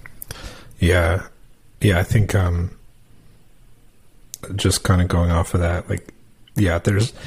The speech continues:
in school, there's always gonna be, and I'm speaking more to the brick and mortar again, but there's always gonna be, like,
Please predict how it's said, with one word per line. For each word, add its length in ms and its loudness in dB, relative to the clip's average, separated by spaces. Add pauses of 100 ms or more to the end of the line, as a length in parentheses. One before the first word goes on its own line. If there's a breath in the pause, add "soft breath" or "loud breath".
(360 loud breath)
in 160 4
school, 680 2
there's 240 0
always 260 -2
gonna 180 -2
be, 440 -4 (140)
and 100 -2
I'm 260 -2 (580)
speaking 460 -2
more 140 2
to 120 -2
the 60 -2
brick 280 -4
and 100 -2
mortar 260 -2
again, 360 -6
but 260 -4 (760 loud breath)
there's 180 2
always 240 2
gonna 180 2
be, 560 -4 (240)
like, 380 -4